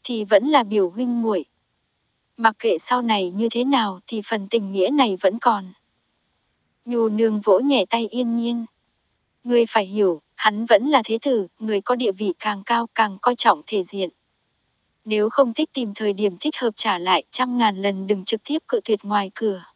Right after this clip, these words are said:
Yên Nhiên ghi nhớ lời của mẫu thân cùng lời Trinh Nương từng nói, không thích thì cự tuyệt, không thể rong dài dây dưa. Yên Nhiên tin tưởng Nhu nương,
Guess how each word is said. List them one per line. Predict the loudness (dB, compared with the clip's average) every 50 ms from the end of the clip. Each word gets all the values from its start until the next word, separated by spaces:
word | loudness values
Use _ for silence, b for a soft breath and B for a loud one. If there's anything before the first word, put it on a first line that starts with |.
| _ _ _ _ _ _ _ _ _ _ _ _ _ _ _ _ _ _ _ _ _ _ _
Yên | -2 0 0 0 2 0
Nhiên | 2 2 2 0 0 -2
ghi | -2 0
nhớ | 0 0 0 2
lời | 4 4 4 6 4 2 0
của | 0 -2 0
mẫu | 4 4 4 4 2
thân | -2 -4 -2 -2 -4 -4 -2
cùng | -4 -4 -2 -2
lời | -2 -2 0 0 0
Trinh | -2 -4 -4 -2 -2
Nương | 0 0 0 0 0 -2
từng | -4 -4 -4 -4
nói, | -4 -6 -6 -6 -6 -6 -6 -8 -8 _ _
không | -10 -2 0 0 0 0 0
thích | -2 -4 -2
thì | -2 -6 -4
cự | -2 -4 -4 -2
tuyệt, | -2 -4 -4 _ _
không | -6 0 0 0 0
thể | 2 0 0 2
rong | 2 2 0 0 0
dài | 0 0 0 0 -2
dây | -4 -4 -4 -4
dưa. | -4 -4 -6 -4 -4 -4 -6 -8 -12 _ _ _ _ _ _ _ _ _ _ _ _ _ _ _ _ _ _ _ _ _ _ -4
Yên | -2 0 0 0 0
Nhiên | 0 2 2 2 0 -2
tin | -2 -2 -2 0
tưởng | 2 2 2 2 2 0
Nhu | 0 0 2
nương, | 2 2 2 0 0 -2